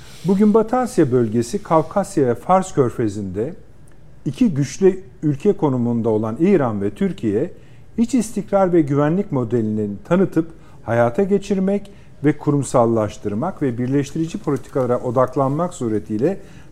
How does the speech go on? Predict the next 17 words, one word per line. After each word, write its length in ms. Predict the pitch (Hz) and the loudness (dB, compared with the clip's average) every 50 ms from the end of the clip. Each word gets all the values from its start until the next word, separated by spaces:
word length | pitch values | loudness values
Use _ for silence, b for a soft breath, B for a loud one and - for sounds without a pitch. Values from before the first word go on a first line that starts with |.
| - - | -8 0
bölgesel 760 | 113 135 139 143 139 131 151 143 139 - - 233 233 208 165 | 4 6 6 8 8 6 6 4 4 2 0 0 0 0 0
düzeni 460 | 135 131 110 107 120 123 143 156 135 | -4 -4 -2 -2 -2 -2 -2 -2 -2
bozucu 420 | 120 127 131 131 139 139 151 214 214 | -2 0 0 0 0 0 0 0 0
unsurların 680 | 165 139 120 - - 127 113 110 113 107 104 107 101 | 0 0 -2 -2 -4 -2 -2 0 0 -2 -2 -2 0
varlığına 760 | 104 123 131 135 135 139 143 147 143 147 160 185 208 233 233 B B B B B B B - - | 4 6 6 6 6 6 6 4 4 2 2 0 0 -2 -2 B B B B B B B 2 6
ve 180 | 147 151 139 117 | 8 8 8 8
rolüne 360 | 135 143 143 147 156 175 226 | 6 6 6 6 6 6 4
ilişkin 460 | 226 160 123 117 - - - 127 117 - - | 2 2 0 -2 -4 -6 -6 -6 -6 0 2
alanı 380 | 135 151 156 160 151 180 185 151 | 4 6 6 6 4 4 2 4
daraltabilirler. 1040 | 147 131 120 117 110 - 143 120 98 92 85 87 78 73 - - - - - - - - - - - - - - - - - - - - b b b b b b b b b b b b | 4 6 4 4 2 0 -2 -4 -4 -6 -8 -12 -14 -14 -16 -20 -20 -20 -20 -20 -20 -20 -20 -20 -20 -20 -20 -20 -20 -20 -20 -20 -20 -20 b b b b b b b b b b b b
Suriye'de 580 | - - - - 285 294 262 226 202 170 190 165 | -10 0 4 6 6 8 8 8 6 6 6 6
barış 260 | 160 175 220 208 - | 6 4 4 4 4
ortamının 440 | 190 170 - - 160 143 139 139 139 | 4 2 4 4 2 2 2 2 2
yaratılması 680 | 135 131 131 127 123 - - 135 123 127 135 127 - 208 | 2 2 2 0 0 0 -2 0 0 0 -2 -2 0 0
için 300 | 170 120 - - 123 143 - | 0 0 0 -2 -6 -6 -4
Astana 500 | - 117 110 - - 127 127 151 175 175 | -4 -4 -2 -2 -2 0 0 2 0 0
süreci, 480 | 165 - 190 175 170 160 160 180 180 | -2 0 2 2 2 2 2 -2 -2